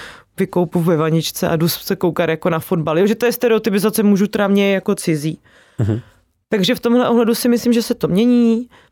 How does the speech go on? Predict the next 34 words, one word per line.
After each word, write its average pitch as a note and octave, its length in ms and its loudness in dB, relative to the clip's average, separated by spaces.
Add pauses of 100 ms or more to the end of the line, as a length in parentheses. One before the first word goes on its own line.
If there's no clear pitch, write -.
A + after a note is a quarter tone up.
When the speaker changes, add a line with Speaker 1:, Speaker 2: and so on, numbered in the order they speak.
(1000)
Speaker 1:
Eh, F#3 260 4
rozhodně, F#3+ 420 2
co F#3+ 120 -2
se G#3 140 0
mění F3+ 500 4
a F3+ 60 2
budem, F3 460 0
eh, E3+ 140 4
není F3 240 2
to E3 100 -4
jakoby F#3 300 0
moje F3+ 200 2
generace, F3+ 420 0
myslím, F#3 260 2
že F3+ 100 2
jsme F3+ 140 2
v - 40 -6
tom F#3+ 140 0
ještě E3 200 -2
jako F3 180 -2
my F#3 280 2
dost E3+ 260 -2
utáplí, F3 640 -2
tak E3+ 180 -4
ti F#3+ 160 -2
zoomři, F3 400 2
ta D#3 260 -2
jako D#3 200 -4
úplně E3 240 -2
nejmladší E3 380 0
generace, E3 500 -2
jako, E3 180 -4
nebo D#3 140 -2
ta D3+ 140 -4